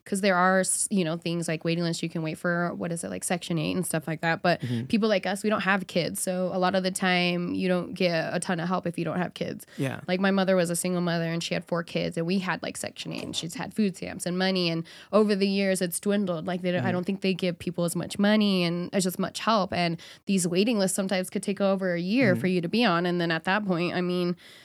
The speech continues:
Speaker 1: it might, it might just be too far along. So yeah, if we could even create, like, tent cities or tiny homes, even more, like, in another area, that,
Speaker 2: Yeah.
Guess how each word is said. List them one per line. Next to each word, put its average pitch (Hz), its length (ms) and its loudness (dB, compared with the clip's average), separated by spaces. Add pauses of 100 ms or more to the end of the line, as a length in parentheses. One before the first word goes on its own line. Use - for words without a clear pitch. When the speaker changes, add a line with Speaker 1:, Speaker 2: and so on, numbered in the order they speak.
(140)
Speaker 1:
it 185 100 -2
might, 175 180 0
it 214 80 4
might 190 160 2
just - 160 -6
be 190 100 0
too 185 220 -2
far 165 260 0
along. 165 400 -4
So 170 260 0
yeah, 175 220 -2
if 156 140 -8
we 180 80 -4
could 175 160 -6
even 160 200 -2
create, 165 220 -4
like, 156 160 -6
tent 175 300 -4
cities 170 340 -2
or 160 60 -6
tiny 180 400 -2
homes, 170 500 0
even 185 220 2
more, 165 260 -2
like, 160 220 -4
in 180 100 0
another 170 380 0
area, 170 400 0
that, 151 280 -4
Speaker 2:
Yeah. - 180 -6